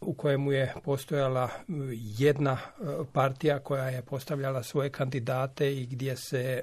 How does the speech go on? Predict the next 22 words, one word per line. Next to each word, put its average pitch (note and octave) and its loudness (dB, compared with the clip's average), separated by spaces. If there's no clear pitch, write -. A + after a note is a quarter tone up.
e, B2+ 2
izborni B2+ 8
pra-, C3+ 4
program C3+ 4
je A#2+ 0
bio B2+ 2
jedan D3+ 6
i D3 0
činilo D#3+ 8
se D3+ 4
da C#3 4
sve E3+ 8
će E3+ 6
se C#3 2
riješiti D3+ 2
samo D3+ 4
ako C3 2
promijeni C3+ 2
se C3 2
i C3 4
omogući, B2+ 4
e, B2 2